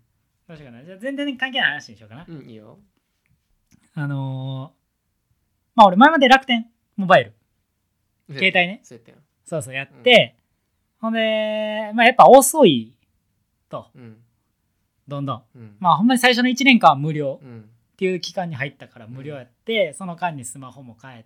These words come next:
Speaker 1: て、
Speaker 2: うん。
Speaker 1: っていうやつやったから、もう全然なんかノーダメやって、
Speaker 2: うん。
Speaker 1: 最高と思ってて。
Speaker 2: うん。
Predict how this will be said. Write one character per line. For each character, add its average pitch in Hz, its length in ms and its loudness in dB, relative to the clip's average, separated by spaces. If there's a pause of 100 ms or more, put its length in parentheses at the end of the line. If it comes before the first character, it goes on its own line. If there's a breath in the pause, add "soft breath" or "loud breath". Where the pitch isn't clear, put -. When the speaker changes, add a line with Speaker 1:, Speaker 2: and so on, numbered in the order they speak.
Speaker 1:
て、 202 300 -2
Speaker 2:
う - 20 -20
ん。 113 60 -20
Speaker 1:
っ 110 40 -20 (1000)
て 247 100 -6
い 226 120 0
う 214 180 -10 (120)
や 190 100 -4
つ - 60 -12
や 131 80 -12
っ - 20 -20
た 117 80 -20
か 110 80 -20
ら、 104 140 -20
も 117 100 -20
う - 20 -20
全 139 160 -14
然 131 120 -18
な 127 80 -18
ん - 20 -20
か 95 160 -20
ノ 123 220 -16
ー - 20 -18
ダ 117 120 -16
メ 113 100 -16
や 104 80 -20
っ - 20 -20
て、 - 160 -20
Speaker 2:
う - 20 -20
ん。 113 240 -20 (240)
Speaker 1:
最 123 280 -20
高 120 240 -20
と 113 100 -20
思 98 80 -20
っ - 40 -20
て 110 120 -20
て。 107 120 -20 (120)
Speaker 2:
う 156 40 -20
ん。 110 260 -20